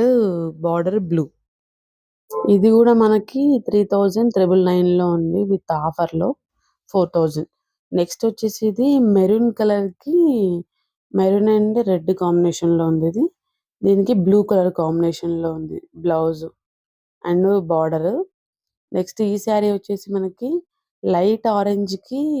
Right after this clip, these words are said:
లైట్ గ్రీన్ కలర్. ఈ శారీ మనకి ఫిఫ్టీన్ పర్సెంట్ ఆఫర్‌లో ఉంది, త్రీ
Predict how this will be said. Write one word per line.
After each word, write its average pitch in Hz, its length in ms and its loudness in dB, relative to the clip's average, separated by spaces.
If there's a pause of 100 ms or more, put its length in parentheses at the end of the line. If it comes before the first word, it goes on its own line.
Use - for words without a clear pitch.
(420)
లైట్ 175 300 -4
గ్రీన్ 175 340 -2
కలర్. 170 320 -4 (600)
ఈ 208 160 -2
శారీ 214 300 0
మనకి 208 280 0
ఫిఫ్టీన్ 202 400 -4
పర్సెంట్ 196 400 -2
ఆఫర్‌లో 175 480 -2
ఉంది, 170 240 -2
త్రీ 185 220 -2